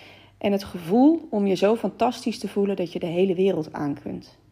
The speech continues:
De nieuwe ik komt met een nieuwe identiteit. Kan ik dat wel?"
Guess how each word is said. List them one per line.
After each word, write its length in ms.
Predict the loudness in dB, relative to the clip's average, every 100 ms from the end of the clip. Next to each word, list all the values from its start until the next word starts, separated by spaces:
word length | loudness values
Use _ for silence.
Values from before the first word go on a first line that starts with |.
| _ _ _ _ _ _ _ -20 -20 -20 -20 -6
De 80 | 0
nieuwe 380 | 4 8 8 6
ik 320 | 4 2 -2
komt 280 | -2 -2 0
met 180 | 0 0
een 100 | 0
nieuwe 300 | 2 2 2
identiteit. 840 | 0 0 -2 -4 -4 -4 -4 -6 -4
Kan 200 | 4 4
ik 140 | 4
dat 160 | -2 -8
wel?" 260 | -10 -10